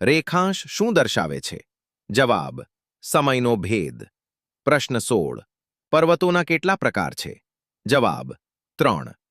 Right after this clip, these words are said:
પ્રશ્ન સત્તર, ભારતનો પ્રમાણભૂત સમય કયા રેખાંશે છે? જવાબ, બ્યાસી અડધું પૂર્વ રેખાંશ.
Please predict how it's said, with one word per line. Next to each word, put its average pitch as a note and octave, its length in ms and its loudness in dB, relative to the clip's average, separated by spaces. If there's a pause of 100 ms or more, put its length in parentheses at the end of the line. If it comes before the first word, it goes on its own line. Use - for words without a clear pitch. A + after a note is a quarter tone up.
(460)
પ્રશ્ન D3 320 0
સત્તર, - 540 -4 (520)
ભારતનો D#3+ 520 2
પ્રમાણભૂત C#3+ 680 2
સમય B2 300 0
કયા C#3+ 300 2
રેખાંશે F2 560 -4
છે? - 300 -12 (500)
જવાબ, G#2 520 0 (360)
બ્યાસી C#3 480 2
અડધું A#2+ 460 2
પૂર્વ A2 320 2
રેખાંશ. D2+ 640 -8